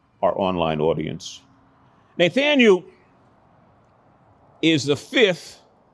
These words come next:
of a list of five whom Jesus called in John chapter one to be his disciple. And, and, and, and I think that there's even something in that, because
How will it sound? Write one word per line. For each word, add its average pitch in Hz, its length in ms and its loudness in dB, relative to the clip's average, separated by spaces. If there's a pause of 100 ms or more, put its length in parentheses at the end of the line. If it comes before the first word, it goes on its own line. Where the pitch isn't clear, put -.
(1160)
of 156 160 2
a 151 60 2
list 175 320 2
of 143 100 0
five 170 800 2 (760)
whom 160 300 4
Jesus 170 500 -4
called 131 640 0 (760)
in 135 140 -4
John 147 320 0
chapter 143 360 -2
one 123 400 0
to 127 120 -8
be 120 220 -2
his 110 420 -2 (100)
disciple. 101 520 -12 (1120)
And, 208 180 2
and, 208 260 0
and, 202 300 -4
and 185 480 -2 (600)
I - 100 -6
think - 280 -4
that 247 200 0
there's 208 240 -4
even 240 280 -2
something 220 480 -4
in 175 120 -2
that, 156 280 -4 (920)
because 214 440 0